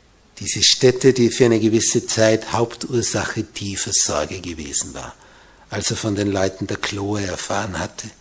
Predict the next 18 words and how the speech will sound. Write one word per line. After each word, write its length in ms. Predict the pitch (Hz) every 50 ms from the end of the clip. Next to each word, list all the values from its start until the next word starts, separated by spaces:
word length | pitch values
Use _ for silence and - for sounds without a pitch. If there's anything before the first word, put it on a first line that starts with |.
| _ _ _ _ _ _ _ _ _ _ _ _ - -
was 600 | - - - - - 120 - - - - - - -
dort 400 | - 87 82 82 87 - - -
für 280 | - - 110 110 - - - -
ein 260 | - - 92 95 95 -
Durcheinander 640 | - 110 92 - 98 90 87 80 - - - -
herrscht. 600 | - - - - - - - - - - - - - _ _ _ _ _ _ _ _ _ _ _ _ _ _ _ _ _ _ _ _ _ _ _ _ _ _ _ _ - - - - - - - - - _ _ _ -
Und 100 | 139 131
jetzt 300 | 180 220 - - - -
kommt 220 | - 190 196 190
er 80 | 190 170
persönlich 840 | 170 175 160 - - - 170 175 185 208 220 220 214 202 190 -
dorthin 640 | - 170 165 165 160 - - 160 156 143 110 101 98
und 120 | 107 107
er 120 | 123 123 117
sieht 500 | - - - 147 151 160 160 156 - - - - - - - - _ _ _ _ _ _ -
die 120 | 131 135
Menschen 640 | 135 147 147 151 156 151 - - - - 127 104 90
wieder, 220 | 85 76 - -